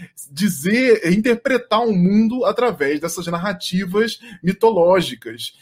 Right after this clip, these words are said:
E isso é muito importante pra, pra essa passagem também da, cultural, pra esse, esse, esse,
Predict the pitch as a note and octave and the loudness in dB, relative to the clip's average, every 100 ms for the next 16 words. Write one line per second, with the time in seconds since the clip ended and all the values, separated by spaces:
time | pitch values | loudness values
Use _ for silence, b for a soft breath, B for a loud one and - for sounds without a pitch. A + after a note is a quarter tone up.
0 | b D#3+ F3 G#3 - A3 F3+ A3 C4+ C#4 | b -2 0 0 2 2 4 4 2 0
1 | A#3 A3 - G3 A#3 A#3 C4 - F3 E3+ | 2 0 2 0 0 -2 -10 -4 0 4
2 | G3+ A#3 A3 E3 C3+ - - F#3+ G#3+ G#3 | 4 2 2 0 -2 -6 0 0 0 -4
3 | G#3+ G3+ - F3 F#3+ F3 C#3+ C3+ C3 D3 | -4 -6 0 2 2 0 -6 -6 -4 -4
4 | D#3 F#3+ G3+ B C3+ C3 - D3 C3+ B2+ | -4 -10 -20 B 0 0 0 -4 -4 -6
5 | A#2 D3 E3+ D#3+ - C3+ C3 D3+ D#3+ D#3 | -2 2 4 4 2 0 0 0 -2 -2
6 | C#3+ C3 C#3+ C3+ - C3 B2 G#2+ - B2 | -2 -2 -4 -4 -2 -2 -2 -4 -4 -4
7 | B2 - B2+ A2+ G#2 | -4 -6 -6 -6 -8